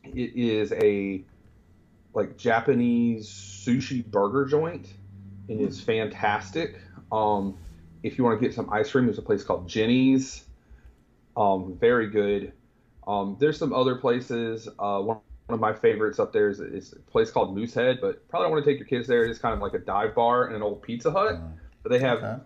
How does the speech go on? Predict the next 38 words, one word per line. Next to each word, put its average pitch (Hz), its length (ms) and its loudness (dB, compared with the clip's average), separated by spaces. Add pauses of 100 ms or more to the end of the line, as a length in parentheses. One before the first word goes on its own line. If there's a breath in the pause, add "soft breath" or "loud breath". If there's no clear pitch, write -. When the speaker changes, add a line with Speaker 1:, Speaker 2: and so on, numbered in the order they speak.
Speaker 1:
fucking 127 420 -2
Speaker 2:
Okay. 98 140 -10
Speaker 1:
fantastic, 127 760 -2 (680 soft breath)
fantastic 143 1200 -2
blackened 107 500 0
wings, 101 320 -6
some 110 140 -2
of 104 40 0
the 101 140 0
best 104 140 0
wings 107 180 -2
I've 101 80 0
ever 98 200 2
had. 117 420 2 (600 soft breath)
And 113 460 2
they 110 140 4
also, 110 540 2 (200)
even 131 160 2
though 135 120 6
it's 120 100 -2
not 123 120 -2
affiliated 127 640 0
with 104 180 0
them, 101 140 -4
they 101 140 0
found, 120 640 0
um, 104 240 -4
from 107 180 -6
up 117 160 -2
north 110 320 2
a, - 100 -4 (200)
a - 100 0
beer 117 400 4
called 107 400 2
Moosehead, 101 520 -2
which 95 200 -12
they 95 140 -2
have 98 380 0